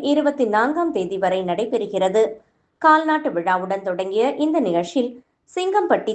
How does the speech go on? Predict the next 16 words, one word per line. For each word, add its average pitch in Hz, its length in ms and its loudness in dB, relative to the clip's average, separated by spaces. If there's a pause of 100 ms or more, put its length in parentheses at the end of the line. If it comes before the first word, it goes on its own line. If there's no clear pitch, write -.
தீர்த்தபதி 240 520 0
ராஜா 180 340 2
வாரிசு, 175 460 0 (440)
அவரது 302 300 2 (100)
குடும்பத்தினர் 311 580 -2 (300)
மற்றும் 320 340 2
நூற்றுக்கணக்கான 285 720 0
பக்தர்கள் 202 460 -2
பங்கேற்றனர். 190 560 -2 (540)
நெல்லை 320 400 4
மாவட்டத்துடன் 190 600 0 (100)
தமிழகத்தின் 254 640 0
பல்வேறு 302 460 0
மாவட்டங்களிலிருந்தும் 196 920 -2 (360)
ஆயிரக்கணக்கான 294 800 2
பக்தர்கள் 180 500 -2